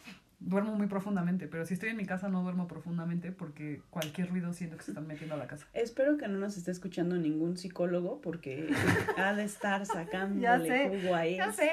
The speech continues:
Speaker 1: ya
Speaker 2: esto.
Speaker 1: sé, pero mira, <laughs> que no estamos todos rotos.
Speaker 2: Sí. <laughs> Saludos. ¿Sabes qué?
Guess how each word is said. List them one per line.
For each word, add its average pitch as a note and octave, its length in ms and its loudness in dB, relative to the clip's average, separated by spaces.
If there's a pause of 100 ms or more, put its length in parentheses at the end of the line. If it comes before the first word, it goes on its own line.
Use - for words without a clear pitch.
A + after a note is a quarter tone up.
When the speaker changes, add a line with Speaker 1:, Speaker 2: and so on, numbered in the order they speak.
(140)
Speaker 1:
ya D4+ 100 6
Speaker 2:
esto. D4+ 80 -2
Speaker 1:
sé, D4 300 4
pero B3+ 180 4
mira, C4+ 140 0 (320)
<laughs> - 520 2
que B3 120 0
no B3 100 4
estamos G#3+ 360 -8
todos G3 340 -6
rotos. - 240 -12 (320)
Speaker 2:
Sí. D4 280 6 (880)
<laughs> - 880 8
Saludos. F#3+ 440 4 (880)
¿Sabes D4+ 500 6
qué? C#4+ 300 6